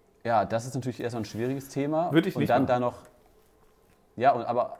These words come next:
Speaker 1: aber dann noch, also entweder zu sagen, „Es gibt eine Stornierungsgebühr oder die Anzahlung für dieses Jahr ist weg und die, äh, die Preiserhöhung“, kannst du beides nicht machen.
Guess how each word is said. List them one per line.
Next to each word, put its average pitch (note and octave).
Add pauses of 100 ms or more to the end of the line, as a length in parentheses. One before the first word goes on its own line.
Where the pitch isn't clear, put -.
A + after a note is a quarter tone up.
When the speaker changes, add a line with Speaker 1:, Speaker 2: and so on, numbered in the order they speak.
Speaker 1:
aber A#2+
dann A2
noch, C3+
also A2+
entweder C3
zu A#2+
sagen, A2 (300)
„Es G#2
gibt C3
eine B2
Stornierungsgebühr A#2 (100)
oder A2+
die G2
Anzahlung G#2+
für G#2+
dieses G2+
Jahr F#2+
ist F2+
weg A2 (920)
und F3+
die, B2 (160)
äh, A#2+
die A2+
Preiserhöhung“, D3+
kannst B2+
du G#2
beides A#2
nicht C3
machen. A2+